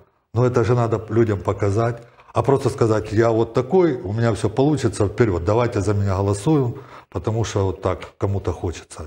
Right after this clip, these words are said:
и я так решил". Ну, это ж потом может быть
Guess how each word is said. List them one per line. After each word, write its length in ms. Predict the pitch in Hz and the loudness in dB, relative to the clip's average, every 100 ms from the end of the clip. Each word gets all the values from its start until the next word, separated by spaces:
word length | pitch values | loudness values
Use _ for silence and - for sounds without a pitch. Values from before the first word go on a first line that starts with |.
| 80 | -4
и 140 | 95 | -2
я 120 | 92 | -2
так 220 | 87 92 | -4 -8
решил". 340 | 92 87 - 73 76 - - - - _ _ _ _ 110 | -8 -8 -8 -10 -10 -20 -20 -20 -20 _ _ _ _ -12
Ну, 440 | 104 117 110 95 98 98 | -8 -6 -8 -10 -10 -10
это 140 | 101 | -10
ж 80 | 98 | -8
потом 280 | 123 - 98 | -8 -6 -6
может 320 | 98 95 87 | -4 -6 -6
быть 200 | 90 | -8